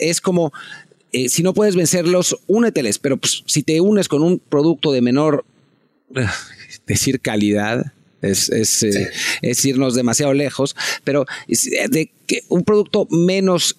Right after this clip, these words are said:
Speaker 1: eficiente que el que tiene la competencia, pues no les vas a ganar. La que sigue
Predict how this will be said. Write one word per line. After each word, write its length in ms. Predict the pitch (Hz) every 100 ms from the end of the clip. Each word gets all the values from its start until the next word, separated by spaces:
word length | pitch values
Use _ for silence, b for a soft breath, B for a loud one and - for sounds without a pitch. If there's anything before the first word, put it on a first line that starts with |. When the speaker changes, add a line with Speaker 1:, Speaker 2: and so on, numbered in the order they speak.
| _
Speaker 1:
eficiente 960 | 135 - 135 113 156 151 143 117 107 - _ _ _
que 120 | 120
el 100 | 113
que 120 | 101 107
tiene 320 | 135 139 131
la 100 | 113
competencia, 540 | 127 143 135 143 170
pues 120 | -
no 120 | 185 214
les 100 | 208
vas 100 | 196
a 60 |
ganar. 340 | 175 196 185 - -
La 200 | 160 147
que 140 | 170
sigue 460 | 143 208 220 240